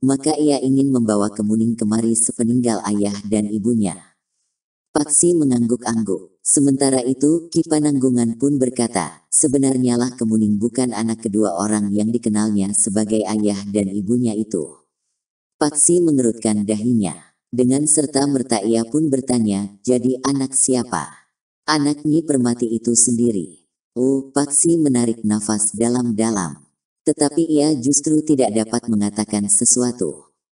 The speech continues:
Anak itu tidak pernah melihat ayahnya yang sebenarnya, yang meninggal sebelum Kemuning dilahirkan. Paksi masih saja mengangguk-angguk.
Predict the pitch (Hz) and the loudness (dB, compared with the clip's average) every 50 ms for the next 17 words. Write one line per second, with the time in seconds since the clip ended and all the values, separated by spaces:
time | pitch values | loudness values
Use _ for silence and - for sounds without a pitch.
0 | _ _ _ - 156 156 156 165 165 165 160 160 - 180 180 180 180 170 139 143 | _ _ _ -2 0 0 0 -2 -2 -2 -4 -4 0 0 0 2 2 2 2 2
1 | 127 - - 131 123 123 123 120 123 120 113 117 113 107 107 107 107 107 104 104 | 0 0 0 0 0 0 0 0 0 2 2 2 2 0 -2 -2 -2 0 0 0
2 | 104 104 107 107 104 104 107 107 107 107 104 104 - - 120 107 113 107 110 113 | 0 -2 0 0 0 0 0 0 0 0 0 0 0 0 0 0 0 0 0 0
3 | 113 104 98 90 82 87 104 - - - 117 127 139 143 147 143 139 139 139 131 | 0 -2 -2 -2 -4 -4 -8 -10 -8 -2 0 0 2 2 2 2 2 2 2 2
4 | 135 131 139 135 - - 131 110 120 120 120 117 117 - 107 107 113 113 113 113 | 2 0 0 0 0 0 0 2 2 2 0 0 -2 -2 -2 0 0 0 0 0
5 | 113 104 101 113 113 110 110 113 127 123 117 123 104 92 80 71 69 71 _ _ | 0 0 2 2 2 0 0 0 -2 -2 -2 -4 -6 -6 -6 -8 -12 -18 _ _
6 | _ _ _ _ _ _ _ _ _ _ _ _ _ _ _ - 151 147 147 - | _ _ _ _ _ _ _ _ _ _ _ _ _ _ _ -4 -4 -2 0 0
7 | - 175 180 170 156 147 139 - 127 123 - - - 135 131 127 127 120 117 107 | 2 2 2 2 2 2 0 0 0 0 0 2 2 0 0 2 2 0 2 2
8 | 107 107 104 110 110 113 113 123 - - 117 113 113 104 98 85 - 87 - _ | 0 0 0 0 0 0 -2 -2 -4 -4 -4 -2 -2 -2 -2 -4 -6 -8 -16 _